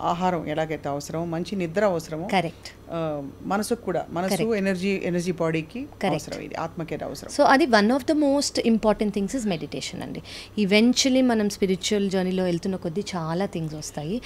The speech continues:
Speaker 1: టెక్నిక్స్ వస్తాయి.
Speaker 2: Correct.
Speaker 1: Programs వస్తాయి.
Speaker 2: Correct.
Speaker 1: చాలా మంది, I just,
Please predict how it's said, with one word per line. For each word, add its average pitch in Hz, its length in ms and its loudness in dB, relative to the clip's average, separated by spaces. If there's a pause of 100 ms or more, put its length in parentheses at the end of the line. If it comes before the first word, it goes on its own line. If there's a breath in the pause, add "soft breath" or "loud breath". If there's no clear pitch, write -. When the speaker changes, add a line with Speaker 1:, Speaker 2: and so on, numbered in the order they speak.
Speaker 1:
టెక్నిక్స్ 240 380 2
వస్తాయి. 180 560 0
Speaker 2:
Correct. - 580 0
Speaker 1:
Programs 220 460 6
వస్తాయి. 156 400 -2
Speaker 2:
Correct. - 640 -2
Speaker 1:
చాలా 320 240 4
మంది, 254 260 6
I 190 160 4
just, 220 320 2